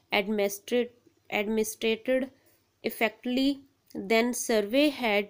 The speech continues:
to be conducted properly to map the entire territory। जो ब्रिटिश लोग हैं वो बिलीव करते हैं कि किसी देश को प्रभावशाली तरीके से चलाना हो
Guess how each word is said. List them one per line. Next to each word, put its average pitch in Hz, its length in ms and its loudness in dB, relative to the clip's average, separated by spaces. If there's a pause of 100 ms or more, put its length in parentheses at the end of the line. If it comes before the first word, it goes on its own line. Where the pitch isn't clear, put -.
to 214 180 0
be 208 180 0 (100)
conducted 214 600 -2 (260)
properly 294 580 4 (100)
to 269 140 -2
map 196 420 -2
the 202 260 -2
entire 202 460 -2 (100)
territory। 175 460 -6 (1400)
जो 254 160 0
ब्रिटिश 247 560 0
लोग 226 300 2
हैं 202 260 0
वो 214 320 -2
बिलीव 233 560 2
करते 220 460 0
हैं 208 240 0
कि 262 120 -8 (200)
किसी 320 380 2
देश 226 440 2
को 214 220 0
प्रभावशाली 226 760 0
तरीके 269 380 -2
से 262 160 -2
चलाना 202 460 -2
हो 202 260 -2